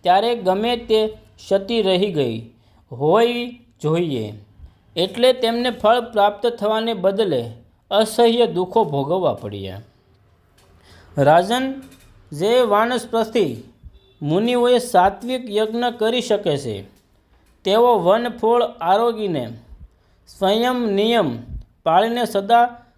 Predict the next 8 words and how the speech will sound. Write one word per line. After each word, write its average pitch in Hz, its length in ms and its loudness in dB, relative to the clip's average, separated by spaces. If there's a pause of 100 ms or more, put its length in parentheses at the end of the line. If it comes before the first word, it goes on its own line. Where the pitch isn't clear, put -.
(140)
તપસ્યામાં 233 840 0 (440)
રહેનારા 208 540 2
સાત્વિક 190 640 0
ભોજન 175 320 -4
કરનારા 226 760 -2 (280)
મુનિઓ 220 420 0
જેવો 208 360 2
યજ્ઞમાં 202 840 -4